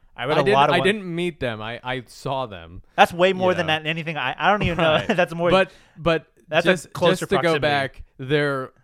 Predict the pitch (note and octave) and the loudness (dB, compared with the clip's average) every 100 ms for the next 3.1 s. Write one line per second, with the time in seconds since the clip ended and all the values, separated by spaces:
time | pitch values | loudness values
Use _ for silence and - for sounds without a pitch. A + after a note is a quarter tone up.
0 | _ - A#2 C#3 D3 C3+ C3 - C3+ B2 | _ -20 -8 -4 -4 -4 -8 -10 -12 -12
1 | A#2+ A2+ G#2 - A#2+ G#2 G2+ F#2 _ _ | -12 -10 -10 -12 -14 -10 -10 -10 _ _
2 | - G#2+ G#2+ A2+ A2 G2 F2+ G2+ G2 F#2+ | -10 -8 -8 -10 -14 -16 -14 -14 -12 -16